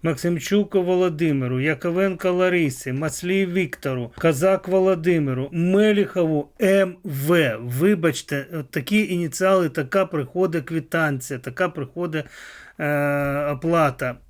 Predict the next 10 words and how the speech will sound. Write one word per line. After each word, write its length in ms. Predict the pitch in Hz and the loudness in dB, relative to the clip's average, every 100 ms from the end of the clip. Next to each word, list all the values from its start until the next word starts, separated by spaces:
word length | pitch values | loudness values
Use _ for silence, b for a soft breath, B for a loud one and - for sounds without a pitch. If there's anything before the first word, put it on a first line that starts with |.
| - | -2
М 360 | 180 202 175 147 | 2 2 0 -4
В. 360 | 147 151 127 131 | 0 0 -2 -4
Я 200 | 160 165 | -4 -2
не 100 | 185 | 2
можу 300 | 190 156 139 | 2 2 -2
всіх 320 | - 156 - | -4 -6 -4
пам'ятати, 640 | 143 143 135 - 175 151 | -4 -4 -2 0 0 -4
прошу 460 | 131 147 160 - 147 | -6 -4 -4 -6 -8
вибачення. 840 | 135 151 147 127 120 131 117 113 - B B B | -4 -2 -2 -4 -6 -10 -12 -14 -20 B B B
Меліхов 580 | 160 202 190 - 170 | 0 0 0 -2 -4